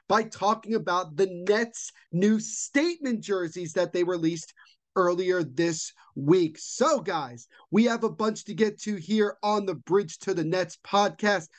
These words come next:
So let's not waste any more time and tip this one off. So we'll start with some re-signing slash signing news. So we'll start on Friday morning. The Nets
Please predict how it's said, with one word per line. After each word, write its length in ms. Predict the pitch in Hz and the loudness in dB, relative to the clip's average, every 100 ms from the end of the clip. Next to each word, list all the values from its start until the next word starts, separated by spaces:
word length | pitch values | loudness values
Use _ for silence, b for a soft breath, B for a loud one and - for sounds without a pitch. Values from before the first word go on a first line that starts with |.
| b b | b b
So 180 | - 277 | 2 4
let's 320 | 269 233 - | 4 -2 -4
not 240 | 214 175 | -4 -2
waste 280 | 208 190 - - | -4 -6 -8 0
any 300 | 370 277 208 | 2 2 0
more 320 | 180 180 156 | -2 -2 -2
time 460 | 156 220 269 330 359 - - | -2 0 2 2 -2 -6 -6
and 340 | 359 156 127 - | -4 -2 -6 -6
tip 340 | - 392 - - _ _ _ _ - | 0 2 2 -4 _ _ _ _ -4
this 280 | 139 147 - | -2 -2 2
one 180 | 165 170 | 2 4
off. 460 | 143 110 - - - _ _ _ _ _ _ _ _ _ _ b b b | 0 -2 -12 -18 -20 _ _ _ _ _ _ _ _ _ _ b b b
So 180 | - 339 | 2 2
we'll 100 | 262 | 0
start 380 | - 269 269 254 | -2 2 2 0
with 320 | 175 214 262 - - | -6 -4 -4 -8 -14
some 600 | - - 220 226 220 208 b - | -8 2 4 4 2 -4 b -10
re-signing 680 | 143 233 240 - 233 226 233 | -2 0 0 2 2 2 0
slash 360 | 226 196 202 208 | -6 -4 -2 -2
signing 640 | - 190 180 180 185 156 | -4 -4 0 -2 -2 -6
news. 580 | 156 160 185 208 180 151 | -2 2 2 2 0 -2
So 100 | 160 | -6
we'll 120 | 147 | -8
start 500 | - - 190 220 214 b b - | -8 -6 0 0 -2 b b 0
on 160 | 180 | 0
Friday 400 | 160 262 330 311 | 2 2 4 2
morning. 380 | 240 269 285 247 | 0 0 -2 -4
The 80 | 208 | -4
Nets 340 | 202 262 - | -4 -4 -6